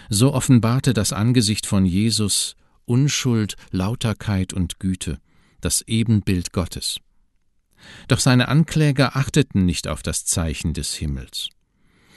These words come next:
Während langer, qualvoller Stunden war Christus von der höhnenden Menge angestarrt worden, doch nun wurde er gnädig von Gottes Mantel verhüllt.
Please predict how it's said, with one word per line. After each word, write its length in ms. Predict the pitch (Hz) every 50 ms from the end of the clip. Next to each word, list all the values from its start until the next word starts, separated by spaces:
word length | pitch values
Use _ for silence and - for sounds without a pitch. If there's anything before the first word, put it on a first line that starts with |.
| - - -
Während 420 | - 110 113 110 113 113 98 -
langer, 400 | 107 104 117 135 151 147 131 117
qualvoller 720 | - - - 120 117 131 151 139 - - 127 117 113 104 -
Stunden 560 | - - - 127 131 127 117 - 113 104 - - - - - - - -
war 220 | - 107 98 95 92
Christus 540 | - - - 135 131 - - 117 107 - -
von 240 | - 101 92 90
der 240 | 85 78 73 69 71
höhnenden 680 | 90 98 101 123 131 117 104 92 85 82 82 80 78 82
Menge 440 | 82 90 98 107 113 107 107 - -
angestarrt 880 | 98 110 117 110 104 95 - - - - 90 76 76 - - - - -
worden, 380 | 87 80 80 78 76 85 78 - - - - -
doch 200 | - - - -
nun 280 | 123 123 135 151 147 120
wurde 220 | 127 120 110 120
er 400 | 117 - 104 104 101 101 95 92 - _ _ _ _ _ -
gnädig 640 | - 101 98 92 95 101 107 107 120 110 - - -
von 240 | - 107 98 95
Gottes 420 | 87 92 90 - - 104 92 - -
Mantel 540 | 95 82 80 80 80 - - 87 80 76 -
verhüllt. 720 | - - 95 80 73 82 69 55 - - _ - -